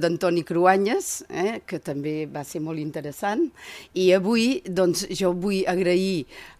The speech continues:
la teva presentació i també en Josep Maria Joan de donar l'oportunitat d'estar aquí i poder explicar tot el pla estratègic de la,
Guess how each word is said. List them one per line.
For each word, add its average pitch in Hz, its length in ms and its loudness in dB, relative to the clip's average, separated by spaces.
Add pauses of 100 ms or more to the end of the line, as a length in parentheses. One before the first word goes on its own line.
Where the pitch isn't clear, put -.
la 147 80 -4
teva 185 240 2
presentació 190 800 0
i 202 180 -2
també 185 380 4 (100)
en 165 160 -2
Josep 160 300 0
Maria 175 420 2
Joan 185 540 2
de 165 340 -2
donar 175 300 2
l'oportunitat 175 920 0 (240)
d'estar 185 400 0
aquí 190 220 0 (180)
i 165 80 -4
poder 185 400 4
explicar 185 800 -2 (500)
tot 208 320 0
el 202 480 4
pla 185 160 8
estratègic 190 1040 2
de 180 560 2
la, 170 400 0